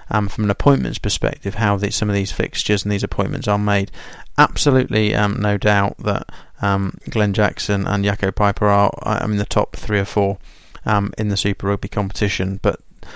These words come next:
and we've already started to see some commentary coming out of the New Zealand press,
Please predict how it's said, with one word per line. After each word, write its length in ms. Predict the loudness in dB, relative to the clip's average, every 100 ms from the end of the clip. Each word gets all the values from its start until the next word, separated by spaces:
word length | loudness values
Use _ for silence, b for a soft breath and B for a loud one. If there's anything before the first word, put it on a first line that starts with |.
| B B
and 120 | 0
we've 160 | 0 2
already 380 | 6 6 6
started 360 | 4 2 2 0
to 80 | -2
see 200 | 0 0
some 200 | -2 -2
commentary 580 | 0 0 0 0 -2 -2
coming 300 | 0 0 0
out 180 | 0
of 240 | -2 -2 6
the 100 | 6
New 400 | 6 0 -2 0
Zealand 400 | 4 4 4 0
press, 440 | 0 0 2 -2